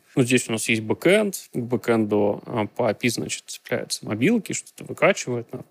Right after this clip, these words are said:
нам нужен бэкэндер, мобильные разработчики, ну и на фронтенде что-то надо, нужен фронтендер". Такой говоришь: "Хорошо, а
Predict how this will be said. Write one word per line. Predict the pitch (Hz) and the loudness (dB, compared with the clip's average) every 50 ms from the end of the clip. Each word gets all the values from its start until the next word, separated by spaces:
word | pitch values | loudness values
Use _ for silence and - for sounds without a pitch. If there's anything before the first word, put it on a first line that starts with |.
| - | -12
нам | 131 123 113 | -8 -6 -4
нужен | 107 107 107 - 123 123 | -2 -2 -4 -4 -4 -4
бэкэндер, | 113 - - - 196 208 160 123 117 120 | -4 -6 -2 -2 2 4 4 4 4 2
мобильные | 104 104 104 123 175 190 143 117 | 0 -4 -2 -2 0 2 2 2
разработчики, | 113 123 120 - - - - 120 113 - - - | 2 0 -2 -4 -4 2 2 2 2 0 -6 -2
ну | - 165 226 | 0 2 4
и | 160 | 4
на | 123 | 4
фронтенде | 110 - - 123 120 117 - 127 110 92 | 2 2 -2 -4 -2 0 0 0 0 0
что-то | - - _ - _ - | -4 -10 _ -16 _ -2
надо, | - 175 180 131 110 | 0 0 2 2 0
нужен | 113 117 120 117 113 | 0 0 -2 -2 -4
фронтендер". | 110 - - - - - - - - - - - - _ _ _ | -8 -6 -4 -4 -4 -4 -4 -6 -6 -8 -16 -18 -20 _ _ _
Такой | - - - - - | -18 -10 -4 -4 -2
говоришь: | 113 - 104 - - - | -2 -2 -4 -6 -8 -4
"Хорошо, | - - 180 196 - - - 113 - - _ _ _ _ _ - | 0 0 2 2 0 0 -2 -2 -2 -2 _ _ _ _ _ -12
а | - 113 110 110 110 104 104 104 101 - | -10 -8 -6 -4 -2 0 0 0 -2 -2